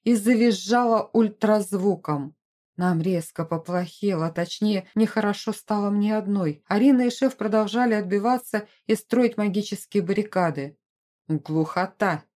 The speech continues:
рявкнул Рассел, накидывая на меня полог, схожий с тишиной, а я залилась краской стыда. Надо же, настолько растерялась, что забыла элементарную магию.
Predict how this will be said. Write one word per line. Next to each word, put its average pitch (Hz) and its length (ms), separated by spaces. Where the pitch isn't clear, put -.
рявкнул 165 480
Рассел, 165 540
накидывая 175 500
на 170 80
меня 175 300
полог, 196 480
схожий 208 460
с - 80
тишиной, 202 680
а 185 100
я 214 200
залилась 202 460
краской 196 460
стыда. 175 500
Надо 185 340
же, 156 200
настолько 208 540
растерялась, 208 840
что - 220
забыла 220 420
элементарную 220 920
магию. 160 600